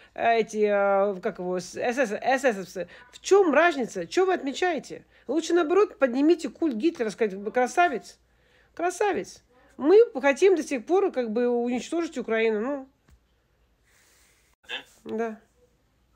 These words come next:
Speaker 2: Вот смотрите. Мы Гитлера в рот выебали, Воронеж
Speaker 1: Нет, не
Speaker 2: выебали
Speaker 1: вы.
Speaker 2: в рот.
Speaker 1: Ну,
Speaker 2: Это
Speaker 1: слушайте,
Speaker 2: тебя, крыса
Speaker 1: Лёха,
Speaker 2: ебаная.
Speaker 1: Лёха. При чём тут крыса ебаная? Я же сейчас не пришла, что вы, э, вы крысёныш, правильно? Э, Лёша, ну, и мне придётся вас наказать.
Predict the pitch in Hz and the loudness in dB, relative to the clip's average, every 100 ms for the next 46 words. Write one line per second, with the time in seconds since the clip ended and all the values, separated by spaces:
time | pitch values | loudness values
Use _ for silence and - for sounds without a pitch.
0 | - - - - 127 - 135 135 160 156 | -12 -10 -10 -14 -14 -12 -12 -8 -6 -8
1 | - - - - - - - - _ 139 | -10 -18 -20 -20 -16 -16 -16 -20 _ -12
2 | 143 139 139 190 202 151 135 135 - 139 | -10 -10 -6 -6 -4 -8 -8 -10 -12 -14
3 | 120 131 123 117 110 101 110 156 214 269 | -10 -8 -8 -8 -12 -12 -10 -6 -2 0
4 | 320 254 320 294 285 349 226 185 247 320 | 0 2 0 2 2 2 2 -2 -2 -2
5 | 339 302 339 277 247 240 277 330 262 - | -2 -2 -4 -4 -2 -2 0 0 0 -2
6 | 190 196 262 302 - 202 247 - 403 339 | -4 -2 0 0 0 -4 -4 0 0 2
7 | 403 - 254 226 202 - - - 233 339 | 0 0 0 0 0 -4 -16 -12 -2 0
8 | 370 381 339 359 359 311 392 381 277 240 | 2 2 2 2 0 0 -2 -2 -4 -4
9 | 214 208 214 208 233 240 220 190 160 - | -4 -4 -2 -2 -4 -4 -4 -6 -6 -2
10 | 277 302 180 - _ _ _ _ _ - | -2 0 -6 -10 _ _ _ _ _ -10
11 | 101 240 302 - 190 190 262 262 254 254 | -4 -2 -4 -4 -6 -4 -2 -2 -4 -6
12 | 240 269 277 285 285 277 262 262 269 277 | -6 -6 -6 -6 -6 -4 -6 -6 -6 -4
13 | 240 147 - | -6 -8 -14